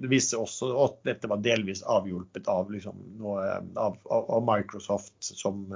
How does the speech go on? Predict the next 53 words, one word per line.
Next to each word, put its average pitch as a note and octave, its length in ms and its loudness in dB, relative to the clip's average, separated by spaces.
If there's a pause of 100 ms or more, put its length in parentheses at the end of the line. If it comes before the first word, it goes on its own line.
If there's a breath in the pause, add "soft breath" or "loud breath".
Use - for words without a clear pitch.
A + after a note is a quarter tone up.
ga G#2+ 160 4
noe G2 160 -2
henstand G2+ 460 0
på G2 100 -2
noen F#2 160 -4
ting, F#2+ 140 -4 (240)
hvis - 100 -10
jeg F#2+ 140 -2
forstod F#2+ 180 -4
det F#2+ 80 0
riktig, G#2+ 220 -2
og, G2+ 160 0 (100)
og G2+ 80 -2
noe G2+ 160 -4
factoring. A2 460 4
Men D#3+ 100 6
det F#3+ 80 12
er F3 60 12
også, C3+ 100 10 (640 loud breath)
altså, E3 260 10 (160)
de... F#3 160 12 (1160)
De, C#3 240 4 (100)
de, D#3+ 140 8 (100)
de E3 160 10
har D3 160 8
tydeligvis E3 400 6
en B2+ 80 0
historikk, C#3+ 480 2
for - 80 2
det C#3+ 140 8
var D3+ 80 10
en C#3 80 2
som B2+ 100 -2
la C3 220 10
en G#2+ 80 -2
hist-, A2+ 180 -4 (160)
oversikt C#3 480 6
med A2 80 0
historikken, A#2+ 480 0
hvordan A#2 240 4
de A2+ 60 4
har A2+ 100 2
guidet, A2+ 400 6 (160)
eh, G#2 240 -2
inne A2 160 0
på, G2 140 0 (240)
eh, G2+ 100 2 (300)
Ekstrainvestor, G#2+ 580 4 (480 loud breath)
hvor D#3+ 220 10
de C#3 100 12
gjerne C#3+ 240 10
har F#3 140 6
overlevert D#3 720 8